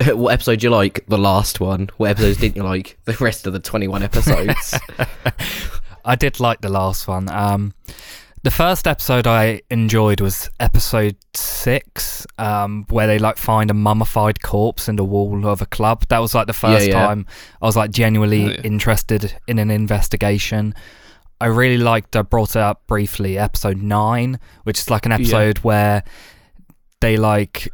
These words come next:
Speaker 2: are chopping into, like, diseased bone, and they're worried that it's gonna release, like, a
Speaker 1: Quarantines.
Speaker 2: pandemic, so they all get quarantined over Christmas. That was, like,
Speaker 1: Yeah,
Speaker 2: the
Speaker 1: that,
Speaker 2: first
Speaker 1: um,
Speaker 3: Mm-hmm.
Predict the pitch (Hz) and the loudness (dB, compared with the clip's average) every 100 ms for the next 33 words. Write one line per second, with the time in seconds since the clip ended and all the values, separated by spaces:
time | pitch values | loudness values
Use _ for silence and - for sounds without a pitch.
0 | - - - - 120 107 107 - 110 104 | -6 -2 0 2 2 0 0 0 2 2
1 | 101 - 107 110 107 104 - - 107 104 | -2 -2 0 2 2 0 -2 0 2 4
2 | 101 98 95 95 - 104 98 98 98 101 | 2 0 -2 -2 -2 0 2 2 2 2
3 | 101 98 104 98 98 - - - 110 101 | 2 0 0 -2 -4 -6 -4 0 2 2
4 | 98 98 104 92 92 - 110 98 98 101 | 2 2 2 0 0 -2 -2 -2 0 0
5 | 98 85 - 110 98 101 98 104 98 - | -2 -6 -6 -2 0 2 0 -2 -4 -2
6 | 104 101 98 95 95 98 95 - 98 - | 0 0 -2 -4 -2 -4 -4 -4 -4 -4
7 | 110 107 - - - - - 123 113 110 | -6 -6 -8 -14 -20 -14 -2 -2 2 2
8 | 107 101 113 117 110 98 98 110 | 4 4 4 4 4 2 0 -2